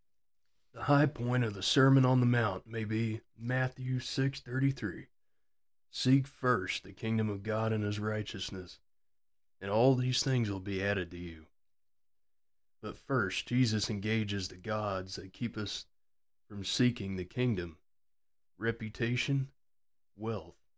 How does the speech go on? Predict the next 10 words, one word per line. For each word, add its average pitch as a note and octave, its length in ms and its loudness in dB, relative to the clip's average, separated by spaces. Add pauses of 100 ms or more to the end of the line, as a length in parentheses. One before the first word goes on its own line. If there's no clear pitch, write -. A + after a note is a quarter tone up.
(440)
and G#2 160 -4
security. F#2 640 2 (920)
Reputation B2 680 4
can G#2 160 0
be G2 100 -2
found G2 520 -4 (960)
six - 440 2
one A#2 240 2
through A#2+ 180 0
four F#2+ 460 -8